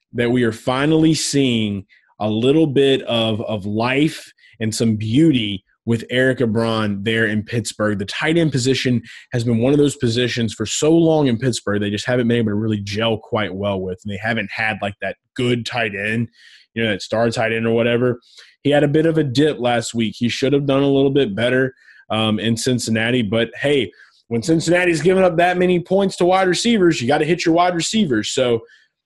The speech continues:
you know, no love lost there. However, at Jacksonville, I do feel like this is gonna be one of those weeks where it will be a little bit trickier.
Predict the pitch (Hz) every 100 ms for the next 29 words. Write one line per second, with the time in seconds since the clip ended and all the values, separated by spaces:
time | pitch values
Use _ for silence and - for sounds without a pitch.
0 | - 123 127 120 147 185 202 196 170 185
1 | 165 - 131 101 87 _ _ _ _ -
2 | 147 170 160 139 123 147 156 - 139 120
3 | 107 101 110 _ _ _ _ _ _ _
4 | _ _ - 123 113 160 156 165 151 131
5 | 123 123 127 123 117 120 117 110 107 113
6 | - 107 110 117 117 117 113 104 113 120
7 | 113 - 107 - 107 110